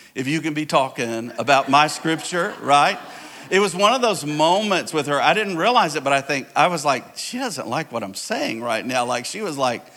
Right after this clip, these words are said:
staring. Um, and, and so in the, in the, she's so nice, you know? And so in the green room afterwards, we walk up to her and she goes, "So, John chapter six."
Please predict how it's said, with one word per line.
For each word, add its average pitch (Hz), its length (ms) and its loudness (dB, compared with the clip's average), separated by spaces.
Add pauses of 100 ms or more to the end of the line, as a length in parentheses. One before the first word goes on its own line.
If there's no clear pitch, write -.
(380)
staring. 117 720 -2
Um, 113 420 -6 (160)
and, 139 360 -2
and 139 240 0
so 156 400 -2
in 165 180 -2
the, 143 280 -2
in 160 140 0
the, 139 260 -6
she's 185 240 -8
so 220 160 -2
nice, 123 500 -4
you 127 60 -6
know? 131 160 -4 (340)
And 147 120 -2
so 202 180 0
in 202 80 2
the 170 100 0
green 220 360 0
room 170 240 0
afterwards, 151 640 0
we 143 180 -4
walk 147 320 0
up 175 240 0
to 180 100 -2
her 156 60 0
and 143 80 -4
she 147 200 -6
goes, 131 260 -4
"So, 151 300 -4
John 139 360 -4
chapter 151 380 -8
six." - 580 -14